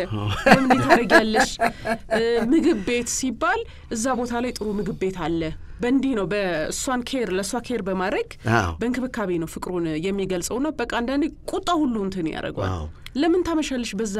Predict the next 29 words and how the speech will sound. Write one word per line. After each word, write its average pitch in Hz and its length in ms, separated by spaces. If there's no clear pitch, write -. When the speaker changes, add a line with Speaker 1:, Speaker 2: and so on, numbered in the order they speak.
Speaker 2:
ሰዓት? 170 400
በዛ 240 240
መንገድ 254 300
ለምን 196 280
ትሄጃለሽ?" 160 600
እና 240 180
ልታናገረው 240 640
ስትል 294 260
ግን 392 140
አይኗን 196 380
ሞልቶ 185 340
አያይም፣ 156 540
Speaker 1:
አያይም። 76 440
Speaker 2:
አያይም። 175 440
እና 202 200
Speaker 1:
አዎ። 440 120
Speaker 2:
እሷን 214 340
በሂደት 180 340
አሁን 262 160
ወደዛ 202 320
እየሄደች 151 480
በቃ 160 140
ማንም 247 420
ሰው 208 240
ገደል 202 300
ትግባም 262 460
በደህናው 190 840
መሬት 196 340
ትጓዝ 320 400